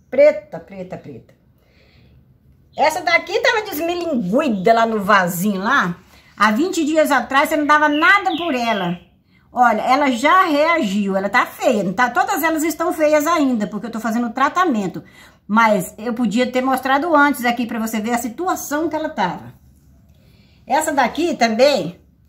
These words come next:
que ela é a mesma, é, é a, é igual àquela lá, só que é variegata. Ela tá, eu tirei acho que umas oito folhas bem gordas que tava aqui embaixo,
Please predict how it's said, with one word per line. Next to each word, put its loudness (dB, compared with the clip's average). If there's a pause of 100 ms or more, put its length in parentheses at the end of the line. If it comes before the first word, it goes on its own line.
(160)
que -6
ela 4
é 6
a 4
mesma, -2 (1040)
é, 4
é 4
a, 0
é 0
igual 6
àquela 0
lá, -2
só -4
que -8
é -2
variegata. -2 (720)
Ela 0
tá, -2
eu 6
tirei 0
acho 0
que -4
umas 0
oito 0
folhas 2
bem -2
gordas 2
que -8
tava -2
aqui -8
embaixo, -2